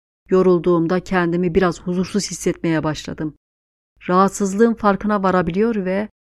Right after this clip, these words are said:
ondan hızla kurtulabiliyordum. Bir meslektaşım şöyle dedi: "Çok ciddisin ve çok meşgulsün. Bu sürdürülemez." Bir diğeri,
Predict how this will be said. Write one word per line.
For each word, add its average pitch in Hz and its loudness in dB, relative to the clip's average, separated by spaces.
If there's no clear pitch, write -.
ondan 190 0
hızla 208 0
kurtulabiliyordum. 156 -2
Bir 254 8
meslektaşım 220 2
şöyle 180 0
dedi: 147 -4
"Çok - -2
ciddisin 214 0
ve 214 0
çok 214 -2
meşgulsün. 160 -4
Bu 220 2
sürdürülemez." 190 2
Bir 185 4
diğeri, 175 2